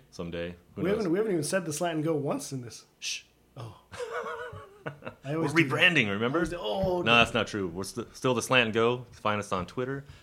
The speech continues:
Speaker 1: at the Slant and Go, not surprisingly. On Instagram at the Slant and Go, though we know,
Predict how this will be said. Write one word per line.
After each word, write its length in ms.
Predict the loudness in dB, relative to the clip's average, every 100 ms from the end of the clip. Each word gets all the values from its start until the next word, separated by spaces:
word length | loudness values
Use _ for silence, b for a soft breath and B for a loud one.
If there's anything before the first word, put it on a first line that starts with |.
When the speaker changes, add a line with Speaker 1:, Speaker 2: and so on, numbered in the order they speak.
| B B -10
Speaker 1:
at 320 | -6 -6 -10 -20 _ _ _ _
the 100 | -10
Slant 280 | -8 -10 -12 -14
and 220 | -18 -16 -12
Go, 260 | -10 -10 -14 _ _ _ -10
not 120 | -10
surprisingly. 520 | -6 -6 -4 -4 -6 b b b b b -8
On 80 | -6
Instagram 440 | -4 -2 0 0
at 60 | -2
the 60 | -4
Slant 200 | -4 -2
and 80 |
Go, 160 | 0 0
though 100 | 0
we 60 | -2
know, 160 | -4